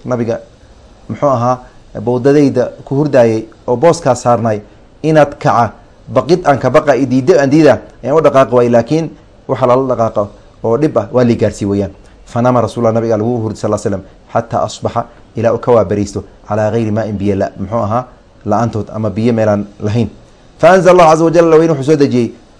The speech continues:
aayat at-tayammum, aayat at-tayammum ayuu Rabbi soo dejiyey. Waa markii u horreysay oo aayat at-tayammum la soo dejiyey weeyaan.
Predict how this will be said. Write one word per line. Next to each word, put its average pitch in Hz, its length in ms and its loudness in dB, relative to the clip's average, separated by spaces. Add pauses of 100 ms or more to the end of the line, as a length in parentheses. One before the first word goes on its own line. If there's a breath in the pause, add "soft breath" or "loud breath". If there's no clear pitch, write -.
(140)
aayat 104 380 -2
at-tayammum, 95 680 -8 (160)
aayat 104 180 -6
at-tayammum 120 340 -4
ayuu 104 160 -6
Rabbi 90 140 -6
soo 92 160 -8
dejiyey. 95 380 -6
Waa 123 80 -2
markii 160 200 0
u 147 40 2
horreysay 117 300 -2
oo 104 40 -2
aayat 110 160 -2
at-tayammum 123 260 -4
la 98 40 -8
soo 110 120 -4
dejiyey 98 260 -4
weeyaan. 95 200 -4